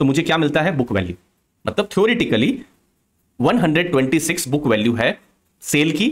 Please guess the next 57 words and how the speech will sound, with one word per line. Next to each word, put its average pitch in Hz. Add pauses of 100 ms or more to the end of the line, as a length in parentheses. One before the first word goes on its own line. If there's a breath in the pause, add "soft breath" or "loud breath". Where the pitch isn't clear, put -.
(100)
और 123
share 156
price 170
कितना 170
है? 165
नाइंटी 120
सिक्स 120
पॉइंट 110
फ़ोर। 101
मतलब 131
company 156
theoretically 208
liquidate 214
हो 190
रही 143
है 127
तो 247
in 180
fact 214
shareholders 202
को 247
ज्यादा -
पैसा 156
मिलेगा 104 (300)
वन 175
ट्वेंटी 156
सिक्स 147
का। 107
लेकिन 185 (120)
इससे 175
क्या 254
पता 247
चल 240
रहा 220
है 240
कि 240
company 190
कहीं 233 (720)
कम 240 (360)
वैल्यूएशन 170
में 175
trade 156
कर 147
रही 139
है। 139
लेकिन -
क्या 170
ये 190
बात 185
सही 156
है? 165
तो -
इसको 139
हम 175
कैसे 180
पता 170
लगाएंगे? 156